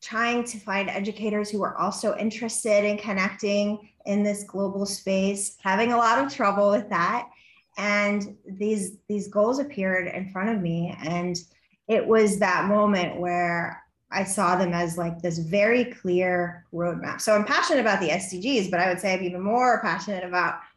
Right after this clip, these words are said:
what's contained in these goals that will help us get to this destination, you know, this, this better future, this, this healthier, more sustainable future. But,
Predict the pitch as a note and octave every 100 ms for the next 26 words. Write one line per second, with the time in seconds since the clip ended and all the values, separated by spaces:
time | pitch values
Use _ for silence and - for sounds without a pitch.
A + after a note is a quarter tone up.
0 | - G3 - - G3+ F#3+ F#3+ G#3 A#3 G3+
1 | F3+ E3+ E3+ E3+ E3+ E3+ F3 E3+ E3 E3+
2 | F3 - - D#3 B2 F#3 F3+ G3 F3+ F3
3 | E3+ - F3 E3 E3+ - _ _ _ _
4 | - G3 F3+ F3+ - - F3 - F3+ F3+
5 | C#4+ - - F3+ - E3 F3 E3 D#3+ -
6 | F3 E3+ _ G3+ G#3+ A3 G#3+ - G3+ G3+
7 | - - - E3+ - - F3+ - - G#3
8 | G#3 F#3+ F#3+ F#3 F#3 F#3 - _ - F#3
9 | F#3+ F3+ - F3+ F3 E3 E3 F#3 - -
10 | F3+ F#3 F#3 - E3+ F3 F3+ F3+